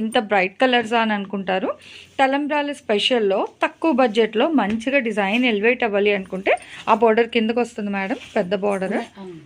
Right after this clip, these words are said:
Speaker 1: ఆ, so ఇట్లా అయితే వస్తుందండి overall లుక్ అనేది. And చాలా బాగుంది, మంచి లైట్ గోల్డ్ ఫినిష్ క్రీమ్ కలర్ కాంబినేషన్ అయితే వస్తుందన్నమాట overall. So మీరు హ్యాపీగా వీడియో కాల్ చేయండి. మనకి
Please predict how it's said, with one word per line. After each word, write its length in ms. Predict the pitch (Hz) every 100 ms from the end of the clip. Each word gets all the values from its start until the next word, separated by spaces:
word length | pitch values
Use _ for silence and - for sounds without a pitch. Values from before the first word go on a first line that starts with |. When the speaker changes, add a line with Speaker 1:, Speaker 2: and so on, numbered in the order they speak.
| 160 -
Speaker 1:
ఆ, 240 | 196 196 196
so 60 | 214 - 226
ఇట్లా 200 | 226 220 202
అయితే 160 | 196 202
వస్తుందండి 500 | 185 - 190 185 269 370
overall 260 | 196 202 202 185
లుక్ 240 | 190 - 214
అనేది. 320 | 190 180 220 679 - - - - - - 202
And 120 | 202 214
చాలా 280 | 220 202 233 220
బాగుంది, 260 | 185 175 214
మంచి 220 | 311 294 247
లైట్ 280 | 190 202 202 196 202
గోల్డ్ 220 | 208 226
ఫినిష్ 260 | 247 233 233
క్రీమ్ 240 | - 214 208 214
కలర్ 260 | 214 208 196
కాంబినేషన్ 600 | 190 185 190 208 - 196
అయితే 180 | 180 170 185
వస్తుందన్నమాట 680 | 180 - 180 175 175 175 175 302
overall. 380 | 214 180 185 180 240 - - - - -
So 60 | 269
మీరు 140 | 277 285
హ్యాపీగా 340 | 262 254 302 359 294
వీడియో 200 | 269 285
కాల్ 160 | 302 302 311
చేయండి. 340 | 269 277 277 320
మనకి 200 | 269